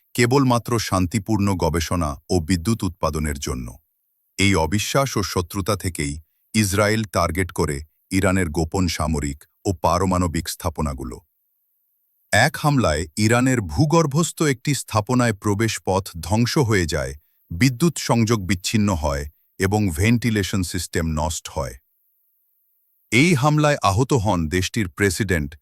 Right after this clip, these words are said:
পেজেশকিয়ান সহ উচ্চপদস্থ কর্মকর্তারা। ইরান পাল্টা জবাব দেয় শতাধিক ক্ষেপণাস্ত্র ও ড্রোন হামলা চালিয়ে। হামলায় ইসরায়েলের সামরিক ঘাঁটি ও বন্দর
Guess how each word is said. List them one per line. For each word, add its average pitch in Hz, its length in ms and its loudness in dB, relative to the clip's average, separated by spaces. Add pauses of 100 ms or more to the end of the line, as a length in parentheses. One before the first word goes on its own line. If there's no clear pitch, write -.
(320)
পেজেশকিয়ান 110 640 2
সহ 78 240 -2 (580)
উচ্চপদস্থ 175 720 2 (120)
কর্মকর্তারা। 82 680 -2 (960)
ইরান 156 320 4
পাল্টা 117 340 2
জবাব 101 320 2
দেয় 85 280 0
শতাধিক 110 560 0 (100)
ক্ষেপণাস্ত্র 101 580 -2
ও 92 100 4
ড্রোন 87 300 0
হামলা 87 300 0
চালিয়ে। 69 360 -8 (1160)
হামলায় 160 440 4 (100)
ইসরায়েলের 131 560 2
সামরিক 107 460 2
ঘাঁটি 90 340 0 (160)
ও 107 100 2
বন্দর 110 400 2